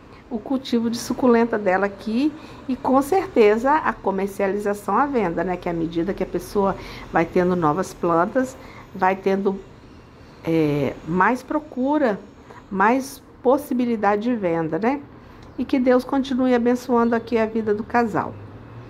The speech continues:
Tá bom, gente? Vou ficar por aqui, agradeço seu carinho, sua participação. Se eu esquecer, me lembre aí de deixar o, vou tentar colocar na, na edição agora o,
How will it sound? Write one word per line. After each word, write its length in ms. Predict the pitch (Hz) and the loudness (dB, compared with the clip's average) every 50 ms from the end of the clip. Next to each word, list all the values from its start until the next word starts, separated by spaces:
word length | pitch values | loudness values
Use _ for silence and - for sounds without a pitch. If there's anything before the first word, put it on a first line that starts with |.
| - - - - - - - | -18 -18 -18 -18 -18 -12 -4
Tá 140 | - 196 185 | 0 0 2
bom, 220 | 208 247 294 320 | 4 4 4 4
gente? 420 | 302 - 214 151 147 143 - - - - - - - - - - - - - - - - - - - - | 4 2 0 0 -2 -4 -8 -12 -16 -18 -20 -20 -20 -20 -20 -20 -20 -20 -20 -20 -20 -20 -20 -18 -14 -2
Vou 160 | 165 196 220 | 2 2 2
ficar 260 | 226 - - - 247 | 2 2 0 0 0
por 160 | 262 - 214 196 | 2 2 0 0
aqui, 600 | 180 180 - - 185 180 185 202 220 247 269 240 | -2 -2 -6 -8 -6 -4 -2 0 0 0 0 0
agradeço 460 | 202 185 180 175 175 175 170 180 - | 0 0 0 0 0 -2 -2 -4 -2
seu 140 | - - 185 | -2 -2 -2
carinho, 720 | 190 - 170 165 160 165 156 185 190 202 226 240 254 277 294 - - - - - - - - - - - - - - - - - - - - - - - - - | 0 2 2 2 2 2 0 0 2 2 2 2 2 0 -2 -4 -10 -16 -18 -18 -18 -18 -18 -18 -18 -18 -18 -18 -18 -18 -18 -18 -18 -18 -18 -18 -16 -16 -14 -12
sua 240 | - - - 208 | -2 2 2 4
participação. 1080 | 208 208 202 202 202 196 - - - 175 180 175 - - - 165 165 170 190 226 262 277 - - - - - - - - - - - - - - - - - - - - - - - - - - - | 4 4 2 0 -2 -4 -12 -6 -2 -2 -2 -2 -4 -4 -2 0 2 2 2 0 -2 -2 -6 -10 -18 -20 -20 -20 -20 -20 -20 -20 -20 -20 -20 -20 -20 -20 -20 -20 -20 -20 -20 -18 -18 -18 -16 -16 -14
Se 200 | - - - 220 | -4 0 4 6
eu 60 | 214 | 6
esquecer, 540 | 214 214 - - 196 190 - - - 185 185 | 4 4 4 2 2 2 2 0 2 2 2
me 100 | 190 175 | 2 2
lembre 340 | 170 170 180 190 202 196 180 | 0 2 2 2 2 2 2
aí 80 | 175 | 2
de 180 | 170 175 170 165 | 0 0 -2 -2
deixar 440 | 175 170 165 - - - 160 160 160 | 0 -2 -2 -2 -2 0 0 2 2
o, 260 | 156 160 165 147 120 139 - - - - - - - - - - - - | 2 0 -2 -6 -8 -10 -12 -16 -20 -20 -20 -20 -18 -18 -18 -18 -14 -10
vou 80 | - 190 | -10 -6
tentar 320 | 190 208 202 202 214 208 | -2 -2 -2 0 0 -2
colocar 480 | - - 196 190 190 190 - 185 180 180 | 0 0 0 0 0 0 0 0 0 0
na, 200 | 180 170 170 165 | 0 -2 -2 -2
na 180 | 165 170 175 175 | -2 -2 -2 -2
edição 400 | 165 156 - - - 180 170 175 | -2 -4 -6 -8 -6 -4 -4 -4
agora 400 | 165 175 175 170 170 170 165 160 | -4 -2 -2 0 0 2 2 0
o, 200 | 160 170 170 | 0 -2 -4